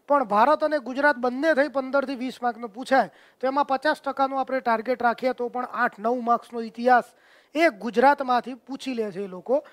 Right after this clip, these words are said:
કોન્સ્ટેબલમાં પણ દસ માર્ક્સ સુધીનો ઇતિહાસ એ લોકો પૂછતા આવ્યા છે. એવું નથી કે આટલું પૂછાય જ દર વખતે,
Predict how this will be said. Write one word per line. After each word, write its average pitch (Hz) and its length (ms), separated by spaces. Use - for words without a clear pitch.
કોન્સ્ટેબલમાં 320 720
પણ 311 180
દસ 285 240
માર્ક્સ 294 240
સુધીનો 277 360
ઇતિહાસ 262 380
એ 254 40
લોકો 240 240
પૂછતા 311 400
આવ્યા 202 240
છે. 190 140
એવું 285 200
નથી 370 200
કે 311 80
આટલું 285 240
પૂછાય 277 360
જ 226 40
દર 247 160
વખતે, 226 320